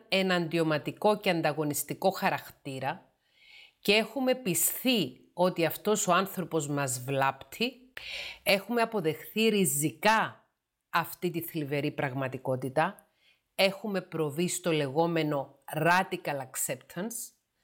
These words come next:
που στα αγγλικά σημαίνει ριζική αποδοχή, αλλά μεταφράζεται συνήθως στα ελληνικά ως ραγδαία αποδοχή. Έχουμε πάρει απόφαση δηλαδή ότι αυτός ο άνθρωπος που ήταν για χρόνια φίλος μας ή αυτός ο άνθρωπος που μπορεί να είναι ένας γονιός μας,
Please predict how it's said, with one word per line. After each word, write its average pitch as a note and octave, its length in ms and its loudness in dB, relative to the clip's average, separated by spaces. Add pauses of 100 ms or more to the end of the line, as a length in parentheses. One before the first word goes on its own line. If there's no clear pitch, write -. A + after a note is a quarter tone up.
(420)
που E3+ 120 2
στα - 260 2
αγγλικά C#3+ 1040 -2
σημαίνει D#3 840 -2 (640)
ριζική E3+ 760 2
αποδοχή, C#3+ 680 -4 (280)
αλλά E3 560 2
μεταφράζεται D#3+ 720 -2
συνήθως D3+ 380 -6
στα - 120 -6
ελληνικά D3 720 0
ως D#3 140 -2
ραγδαία C#3+ 520 2
αποδοχή. B2 540 -4 (920)
Έχουμε G#3 440 0
πάρει G3+ 320 4
απόφαση G3+ 760 2
δηλαδή A#2 640 -10
ότι F#3 640 2
αυτός F#3 420 -2
ο F#3 60 6
άνθρωπος F3 760 0
που - 100 -6
ήταν E3+ 280 2
για D#3+ 140 0
χρόνια E3+ 420 2
φίλος F3+ 500 2
μας A2 340 -14
ή E3+ 160 2
αυτός F3 340 -2
ο F3+ 40 0
άνθρωπος F#3 540 0
που - 80 -4
μπορεί D3 280 2
να F#3 120 4
είναι F#3+ 260 2
ένας G3 220 2
γονιός G3 560 4
μας, B2 300 -16